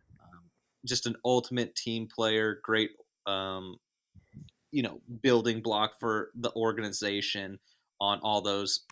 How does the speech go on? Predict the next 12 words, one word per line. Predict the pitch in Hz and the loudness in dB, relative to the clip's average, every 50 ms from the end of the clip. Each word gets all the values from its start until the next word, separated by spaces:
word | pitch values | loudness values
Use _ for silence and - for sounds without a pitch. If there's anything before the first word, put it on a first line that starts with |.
| - _ _ _ _ _ _ | -20 _ _ _ _ _ _
uh, | 110 101 95 90 87 85 - _ _ | -6 -6 -4 -4 -6 -8 -10 _ _
things | 113 107 104 101 104 98 - | -4 -4 -2 -4 -6 -6 -6
of | - 107 101 - - _ | -4 -6 -6 -8 -6 _
being | - 117 117 113 107 | 2 2 2 2 2
an | 107 104 | 0 -2
adult, | 104 95 - 107 101 101 101 101 - - | -2 -2 0 0 2 2 0 0 -2 -4
showing | - - - 117 107 104 104 | -4 -2 0 0 0 0 -2
these | 101 101 95 - | -4 -4 -4 -2
guys | - 98 98 98 - - | -2 -2 -2 -2 -2 -2
how | 110 98 98 | -2 -2 -2
to | 92 90 95 98 104 | -4 -6 -10 -10 -8
work. | 101 98 98 98 98 98 95 - - | -4 -2 -2 -2 -2 -2 -6 -8 -12